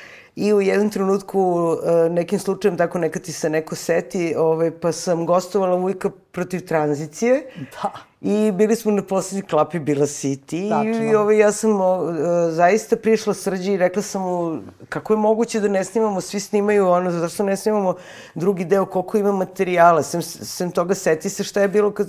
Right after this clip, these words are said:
Speaker 1: kad je izašao prvi deo, možda se ponovi istorija.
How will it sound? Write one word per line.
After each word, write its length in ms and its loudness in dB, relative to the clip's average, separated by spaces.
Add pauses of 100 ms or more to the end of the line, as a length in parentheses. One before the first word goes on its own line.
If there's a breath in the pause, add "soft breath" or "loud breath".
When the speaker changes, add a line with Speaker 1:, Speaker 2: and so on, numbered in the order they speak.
(160)
Speaker 1:
kad 160 -4
je 60 0
izašao 320 -2
prvi 260 0
deo, 200 2
možda 240 -2
se 280 -6 (480 loud breath)
ponovi 380 0
istorija. 580 -4